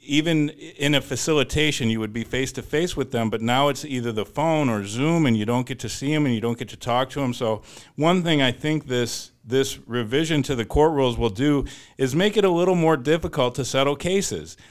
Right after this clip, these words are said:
because you would, you would be down on one matter and you would see an attorney that was on a different matter and you would have an opportunity to talk to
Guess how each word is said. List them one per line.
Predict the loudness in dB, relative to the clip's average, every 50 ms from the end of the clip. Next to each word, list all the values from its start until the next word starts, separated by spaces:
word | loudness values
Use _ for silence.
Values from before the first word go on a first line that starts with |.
| -20 -20 -20 _ _ _ -6
because | -4 -2 4 6 6 8 6 6 4 0 -6 -10 -14 _ _ _
you | -8 -4 -2 -2 2
would, | 4 4 4 4 0 -6 -16 -20 -20 _ _ _ _ _ -20 -20 -20 -20 _ -2
you | 0 2
would | 2 2 2
be | 0 0
down | 2 2 4 4 4 4
on | 2 2 0 0 0
one | 2 2 4 4
matter | 4 2 2 2 0 0 -2
and | -4 -2 0 0
you | 0
would | 0 -2 -4
see | -4 -2 2
an | 2 2
attorney | 2 2 0 0 2 2 2 2
that | 2 0 0
was | 0 -2
on | 0 0 0
a | -2
different | -2 -2 -4 -2 -4 -4 -4
matter | -2 -2 0 0 0 0
and | 0 0
you | 0 0
would | 0
have | 2 2 2 2
an | 2
opportunity | 2 0 0 -2 -4 -6 -4 -2 0 0 0 -2
to | -4 -4
talk | -4 0 0 2 2 0 -2
to | -4 -4 -4 -4